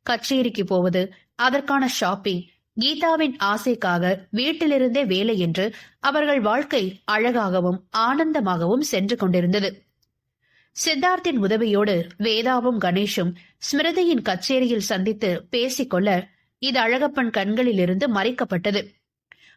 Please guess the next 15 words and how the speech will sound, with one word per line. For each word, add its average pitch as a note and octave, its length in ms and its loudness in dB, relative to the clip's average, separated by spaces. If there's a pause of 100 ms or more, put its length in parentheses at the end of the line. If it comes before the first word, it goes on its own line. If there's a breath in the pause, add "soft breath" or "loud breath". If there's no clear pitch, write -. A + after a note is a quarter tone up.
அவருக்கு D4 440 0
கர்நாடக D4+ 600 2
இசையில் A#3+ 520 0
ஆர்வம் B3+ 420 0
இல்லாததால், F#3+ 600 0 (320 loud breath)
அவர் B3+ 300 0
அதற்கு C4+ 320 0
வராமல் A3 420 0
போக, F#3 440 -2 (240 soft breath)
தாயும் B3+ 420 0
மகனும் F#3+ 500 0
அவ்வப்போது D4 640 0
பேசிக்கொள்ளவும் F#3+ 760 0 (200)
அளவலாவவும் A3+ 720 0
வசதியானது. F#3+ 800 0